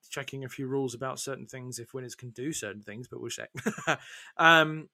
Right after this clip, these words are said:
we'll be talking, uh, and we'll be talking about, um, what it's like playing in a country where Legion is sort of starting up, uh, 'cause it's, obviously we've had the experience over here in the U K and that sort of thing, but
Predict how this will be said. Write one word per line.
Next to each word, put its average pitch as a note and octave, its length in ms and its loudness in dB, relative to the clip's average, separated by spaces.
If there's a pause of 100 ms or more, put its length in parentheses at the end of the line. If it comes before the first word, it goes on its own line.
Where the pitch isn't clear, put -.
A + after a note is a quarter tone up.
we'll D3+ 120 -4
be C#3+ 60 -6
talking, C#3 380 -6
uh, B2+ 580 -10 (340)
and C3+ 120 -10
we'll C3+ 100 -10
be C3+ 80 -12
talking C3 280 -6
about, B2 240 -8 (480)
um, A#2 340 -8 (960)
what D#3+ 160 0
it's E3+ 160 -6
like E3 140 -2
playing D3 220 -6
in C3+ 100 -10
a C3 40 -14
country C3+ 280 -8
where C3+ 100 -8
Legion C3 240 -6
is B2 80 -10
sort C3+ 140 -10
of B2 80 -12
starting C3+ 500 -6
up, G#2 260 -12 (260)
uh, A2+ 180 -8
'cause C3 180 -12
it's, B2+ 140 -10 (180)
obviously B2 280 -12
we've B2+ 200 -10
had A#2+ 180 -12 (140)
the A2+ 60 -12
experience B2 500 -10
over A#2 160 -10
here A#2+ 220 -10
in A2+ 60 -12
the A2+ 60 -14
U A2+ 120 -10
K A2 280 -10 (200)
and A2+ 100 -20
that A#2 140 -12
sort B2+ 140 -16
of B2 40 -10
thing, A2+ 120 -14
but A2 120 -16